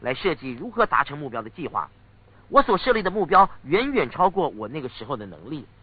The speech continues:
我完全不知道要如何去实现它们，这是很重要的。我遵守一个原则，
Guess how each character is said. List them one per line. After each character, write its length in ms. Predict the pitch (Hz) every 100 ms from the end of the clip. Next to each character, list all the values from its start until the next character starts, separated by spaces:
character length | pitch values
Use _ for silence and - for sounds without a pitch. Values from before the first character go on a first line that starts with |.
| - - - -
我 160 | 139
完 220 | 139 175
全 160 | 208 190
不 80 | 196
知 160 | 190
道 140 | 196 170
要 140 | 160
如 200 | 117 170
何 160 | 240 147
去 140 | 131
实 220 | 117 -
现 200 | 123 139
它 120 | 98 90
们， 120 | 87 - - - - -
这 100 | 262
是 100 | 226
很 140 | 185 -
重 160 | 196 143
要 180 | 147 -
的。 80 | - - - - - -
我 140 | 151 185
遵 200 | 294 294
守 140 | 160
一 60 | 165
个 80 |
原 240 | 147 107 190
则， 260 | 120 110